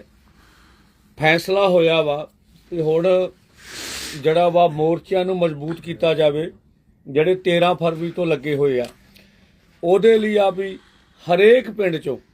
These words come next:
ਅਸੀਂ ਤੇਰਾਂ ਹਜ਼ਾਰ ਦੇ, ਤੇਰਾਂ ਹਜ਼ਾਰ ਪੰਜਾਬੀਆਂ ਨੂੰ ਅਪੀਲ ਕਰਦੇ ਆ ਵੀ ਦੇਖੋ, ਇਹ ਗੱਲ ਆ ਰਹੀ ਆ ਵੀ ਮੋਦੀ ਸਰਕਾਰ ਬਜਿੱਦ ਆ,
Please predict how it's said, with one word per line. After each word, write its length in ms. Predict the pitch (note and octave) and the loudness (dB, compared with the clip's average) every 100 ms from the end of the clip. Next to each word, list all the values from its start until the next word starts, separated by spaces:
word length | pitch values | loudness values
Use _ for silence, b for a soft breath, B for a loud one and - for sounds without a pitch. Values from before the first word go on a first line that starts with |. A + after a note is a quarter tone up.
| _ | _
ਅਸੀਂ 340 | C#3 E3 E3+ E3 - _ _ _ _ _ - | -6 -4 -2 -4 -10 _ _ _ _ _ 0
ਤੇਰਾਂ 340 | E3+ E3+ F3+ | 4 6 6
ਹਜ਼ਾਰ 360 | F3+ F#3 F3+ D#3 | 6 4 4 2
ਦੇ, 160 | C#3+ E3+ _ | -2 -6 _
ਤੇਰਾਂ 300 | F3+ F3 F#3 F#3+ | -2 0 2 2
ਹਜ਼ਾਰ 280 | F#3 F3 D#3+ | 4 4 2
ਪੰਜਾਬੀਆਂ 500 | D#3+ D3+ D3 C#3+ D#3+ | -2 0 -2 -2 -2
ਨੂੰ 100 | E3 | -2
ਅਪੀਲ 320 | E3 E3 F#3 | -2 -4 0
ਕਰਦੇ 380 | F#3 D#3+ C3 B2+ | 2 2 0 -4
ਆ 80 | A2+ _ - b b b b b b _ | -6 _ -20 b b b b b b _
ਵੀ 60 | F3+ | -4
ਦੇਖੋ, 240 | G3+ A3+ | 2 4
ਇਹ 60 | A3 | 4
ਗੱਲ 320 | D#3+ F3 F#3 | 6 6 8
ਆ 200 | F3+ F3+ | 6 6
ਰਹੀ 200 | F#3 G3 | 4 0
ਆ 40 | G3 | -2
ਵੀ 100 | G3+ | -2
ਮੋਦੀ 480 | F3 D#3+ E3+ F#3 | -4 -6 -6 -6
ਸਰਕਾਰ 440 | F#3+ F3+ F3+ F3 F3 | -6 -4 2 2 2
ਬਜਿੱਦ 520 | D3 D3+ A#2 E3 C#3+ | 0 -4 -2 -4 2
ਆ, 140 | C#3 | 0